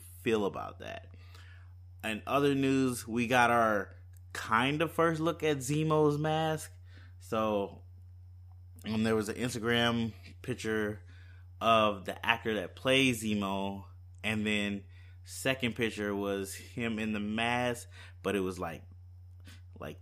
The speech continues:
three D fuzzy looking, so you couldn't really get a good look at the mask. It's pretty much a teaser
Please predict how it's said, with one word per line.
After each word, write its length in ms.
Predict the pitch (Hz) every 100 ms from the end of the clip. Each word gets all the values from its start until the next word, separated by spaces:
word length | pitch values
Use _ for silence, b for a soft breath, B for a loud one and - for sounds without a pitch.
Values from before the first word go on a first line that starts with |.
| -
three 260 | 123 135
D 200 | 127 127
fuzzy 500 | 120 - 120 123 131
looking, 560 | 127 131 131 127 127 127
so 120 | -
you 180 | 101 104
couldn't 240 | 95 107
really 180 | 107 107
get 160 | 101 90
a 80 | 82
good 460 | 80 98 113 123
look 320 | 110 120 117
at 160 | 123 101
the 80 | 120
mask. 600 | 131 131 131 131 127 - B B B B
It's 160 | - - -
pretty 180 | - 147
much 220 | 123 117
a 60 | 101
teaser 760 | 95 123 120 117 113 113 110